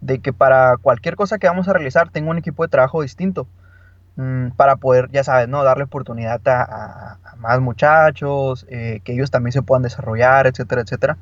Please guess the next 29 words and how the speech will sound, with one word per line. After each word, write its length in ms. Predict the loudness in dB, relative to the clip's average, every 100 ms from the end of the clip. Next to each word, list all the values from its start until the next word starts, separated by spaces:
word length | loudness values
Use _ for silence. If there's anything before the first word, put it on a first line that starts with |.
| -16 -20 -18
Siempre 280 | -6 -2 -2
procuro 300 | 0 2 2
de 60 |
que 120 | 4 6
haya 180 | 6
gente 260 | 2 -2 -2
nueva, 240 | 2 2 2
¿no? 120 | 0 -10 _ -20 -20 _ _
Eh, 400 | -4 -2 -2 -4 -4
y 80 | -4
principalmente 640 | 0 0 2 2 2 0
con 140 | 0
ellos, 300 | 0 0 -4 -8
el 120 | -10
feedback, 320 | -4 -2 -2 -6 _
feedback, 400 | -10 0 0 -2 _
feedback, 460 | -10 -10 0 2 2 0
la 260 | -2 0
realimentación, 720 | 2 2 2 0 -2 -4 -2 -2
vamos 160 | 0
a 40 | -2
decirlo 200 | -4 -6
así, 160 | -4
¿no? 120 | -8 -10 -18 -20 -20 -20 -2
La 120 | 2 2
retroalimentación 640 | 2 0 0 0 -2 -2
grupal 400 | -4 2 2 2
es 200 | -4 -8
junta-, 260 | -6 -10